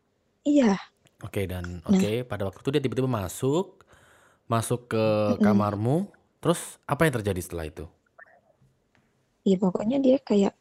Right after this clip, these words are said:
Speaker 1: maksa aku gitu loh. Padahal
Speaker 2: Hmm.
Speaker 1: udah bilang, "Aku nggak mau, aku nggak mau," tapi ya, ya udahlah, aku di situ juga nangis, Mas, di situ. Cuman aku, eh, nggak mungkin lah teriak-teriak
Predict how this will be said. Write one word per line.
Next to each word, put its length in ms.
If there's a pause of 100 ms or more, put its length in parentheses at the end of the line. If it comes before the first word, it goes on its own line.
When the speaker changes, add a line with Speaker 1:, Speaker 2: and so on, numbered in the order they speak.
(640)
Speaker 1:
maksa 440
aku 240
gitu 220
loh. 200 (520)
Padahal 260
Speaker 2:
Hmm. 80
Speaker 1:
udah 120
bilang, 260 (240)
"Aku 220
nggak 160
mau, 300
aku 140
nggak 140
mau," 120
tapi 260
ya, 120 (760)
ya 80
udahlah, 240
aku 180
di 100
situ 260
juga 260 (120)
nangis, 360
Mas, 240
di 100
situ. 400
Cuman 280
aku, 260 (1300)
eh, 380 (240)
nggak 200
mungkin 280
lah 140
teriak-teriak 680